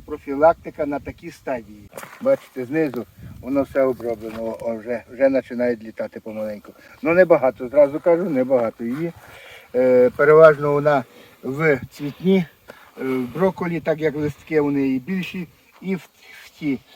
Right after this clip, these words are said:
Е, на днем треба зробити перед вечором, якраз після обіду і в тиху погоду. Щоб була тиха погода. І обов'язково проходиться це.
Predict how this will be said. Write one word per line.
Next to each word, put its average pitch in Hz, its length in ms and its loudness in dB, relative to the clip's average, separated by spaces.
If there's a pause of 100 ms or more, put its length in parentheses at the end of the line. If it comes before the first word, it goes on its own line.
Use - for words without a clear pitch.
(180)
Е, 139 240 -2
на 151 240 2
днем 175 480 0
треба 175 320 4
зробити 156 500 -4 (180)
перед 160 260 -4
вечором, 170 480 -4 (380)
якраз 160 260 -2
після 165 320 -6
обіду 160 520 -2
і 143 60 -14
в 135 60 -16
тиху 156 260 -16
погоду. 117 360 -20 (380)
Щоб 170 140 -20
була 156 160 -4
тиха 151 280 -8
погода. 120 460 -12 (440)
І 165 60 -8
обов'язково 151 540 -4
проходиться - 580 -16 (120)
це. 113 120 -20